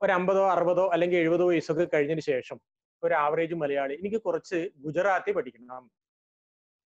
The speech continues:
അല്ലെങ്കിൽ കാശ്മീരി ഭാഷ പഠിക്കണം, അല്ലെങ്കിൽ ജർമ്മൻ ഭാഷ പഠിക്കണം"?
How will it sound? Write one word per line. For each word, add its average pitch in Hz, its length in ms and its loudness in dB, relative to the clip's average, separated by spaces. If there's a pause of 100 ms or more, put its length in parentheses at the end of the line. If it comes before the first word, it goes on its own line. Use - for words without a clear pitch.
(320)
അല്ലെങ്കിൽ 185 500 0 (200)
കാശ്മീരി 202 480 0
ഭാഷ 147 280 -4
പഠിക്കണം, 131 440 -10 (720)
അല്ലെങ്കിൽ 196 300 0
ജർമ്മൻ 180 480 0
ഭാഷ 156 340 0
പഠിക്കണം"? 139 340 -4